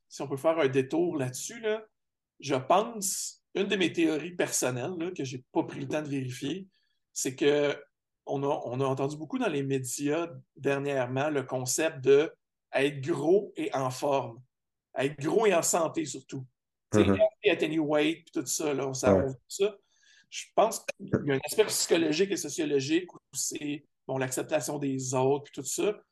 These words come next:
Speaker 1: C'est pas là-dedans que je veux m'embarquer. C'est dans la, dans le, le, l'aspect où il y a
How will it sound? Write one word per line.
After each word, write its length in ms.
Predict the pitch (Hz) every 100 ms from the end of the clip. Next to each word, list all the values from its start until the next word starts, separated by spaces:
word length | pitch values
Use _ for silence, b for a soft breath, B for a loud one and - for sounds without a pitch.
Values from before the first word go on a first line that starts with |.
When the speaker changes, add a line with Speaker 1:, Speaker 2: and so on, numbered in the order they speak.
| _ _ _ -
Speaker 1:
C'est 220 | - 135
pas 80 | 196
là-dedans 340 | 180 151 180
que 100 | 160
je 160 | 131 127
veux 120 | 139
m'embarquer. 640 | 135 127 127 - 175 - _ b b
C'est 360 | - - 302 139
dans 140 | 127
la, 260 | 127 131 - _ _ _ _ _ _
dans 160 | 147 139
le, 200 | 127 131
le, 100 | 127
l'aspect 520 | 127 131 - - 170
où 300 | 185 175 190 143
il 140 | 131
y 60 | 151
a 300 | 151 156